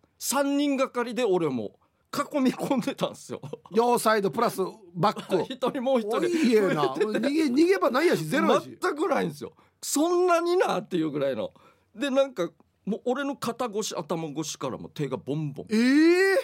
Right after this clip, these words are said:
Speaker 1: 「このソフトは」みたいな。でも全然俺には当たらないんですよ。このまた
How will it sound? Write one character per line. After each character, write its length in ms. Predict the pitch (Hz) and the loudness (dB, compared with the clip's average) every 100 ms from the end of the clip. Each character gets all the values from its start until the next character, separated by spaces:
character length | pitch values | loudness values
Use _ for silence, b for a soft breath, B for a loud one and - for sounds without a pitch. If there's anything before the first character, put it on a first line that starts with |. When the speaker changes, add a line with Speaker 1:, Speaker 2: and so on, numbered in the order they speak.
| - | -4
Speaker 1:
「こ 80 | |
の 100 | 381 | -10
ソ 160 | 175 165 | -6 -8
フ 80 | 147 | -8
ト 140 | - 139 | -8 -6
は」 80 | 117 | -4
み 100 | 120 | -6
た 180 | 120 | -6
い 60 | 107 | -6
な。 160 | 95 - | -6 -6
で 140 | 170 | -4
も 140 | 131 - | -4 -8
全 360 | - 233 285 214 | -4 -2 -2 0
然 260 | 269 262 | 0 0
俺 200 | 220 185 | 0 -2
に 100 | 196 | 0
は 80 | 147 143 | -2 -4
当 160 | 214 | -4
た 0 | |
ら 100 | 170 | -6
な 80 | 110 | -8
い 60 | 78 | -12
ん 20 | |
で 60 | - | -18
す 60 | |
よ。 60 | - _ _ _ - | -20 _ _ _ -12
こ 100 | 131 | -8
の 220 | 113 - | -8 -8
ま 100 | 110 | -10
た 120 | - | -8